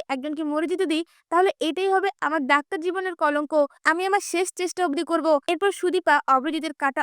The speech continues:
অংশ থেকে রক্ত বন্ধ করার চেষ্টা করে। আর গ্রামের বাকি লোকদের বলে ওঠে, "যেভাবে হোক রক্ত জোগাড় করতে হবে, পেশেন্টের শরীর থেকে অনেক রক্ত বেরিয়ে গেছে।"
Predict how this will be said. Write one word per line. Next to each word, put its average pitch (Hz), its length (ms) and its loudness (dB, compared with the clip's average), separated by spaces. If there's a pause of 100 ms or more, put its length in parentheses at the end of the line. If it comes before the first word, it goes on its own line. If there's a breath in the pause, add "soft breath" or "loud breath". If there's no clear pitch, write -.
অংশ 302 240 -4
থেকে 349 240 -4
রক্ত 269 300 2
বন্ধ 269 300 0
করার 311 240 0
চেষ্টা 285 220 -4
করে। 294 160 4 (300 soft breath)
আর 320 100 4
গ্রামের 311 340 2
বাকি 277 280 0
লোকদের 330 340 -2
বলে 302 240 0
ওঠে, 359 280 0
"যেভাবে 320 420 0
হোক 392 180 4
রক্ত 302 280 2
জোগাড় 330 280 -2
করতে 339 200 -6
হবে, 320 160 0 (140)
পেশেন্টের 311 400 -6
শরীর 349 300 -2
থেকে 370 240 -4
অনেক 349 260 -2
রক্ত 339 220 0
বেরিয়ে 294 320 -2
গেছে।" 311 240 2